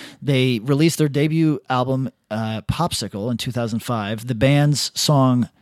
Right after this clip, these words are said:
The Girl's Attractive, was featured in a two thousand six Jaguar advertisement, as well as the episode entitled Thirst from the C W's Smallville.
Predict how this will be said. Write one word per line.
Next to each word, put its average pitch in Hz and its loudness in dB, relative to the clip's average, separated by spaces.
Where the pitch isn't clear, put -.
The 120 0
Girl's 131 4
Attractive, 127 0
was 113 -2
featured 131 0
in 117 0
a 117 2
two 147 0
thousand 135 2
six - -4
Jaguar 120 0
advertisement, 98 -4
as 127 -4
well 139 2
as 160 2
the 151 -2
episode 156 0
entitled 143 -2
Thirst 175 0
from 156 -6
the 139 -2
C 170 -2
W's 147 0
Smallville. 147 -2